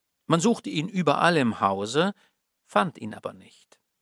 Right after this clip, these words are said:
Dagegen entdeckte man einen Brief, der auf dem Tische seines Zimmers lag. „An meine Freunde und Gefährten“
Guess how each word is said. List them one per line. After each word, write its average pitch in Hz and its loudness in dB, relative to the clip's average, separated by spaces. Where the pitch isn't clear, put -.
Dagegen 175 2
entdeckte 180 -8
man 156 -6
einen 156 -6
Brief, 117 -4
der 120 -2
auf - -6
dem 147 -8
Tische 117 -8
seines 120 -6
Zimmers - -10
lag. - -20
„An 190 0
meine 135 0
Freunde 113 0
und - -12
Gefährten“ 117 -4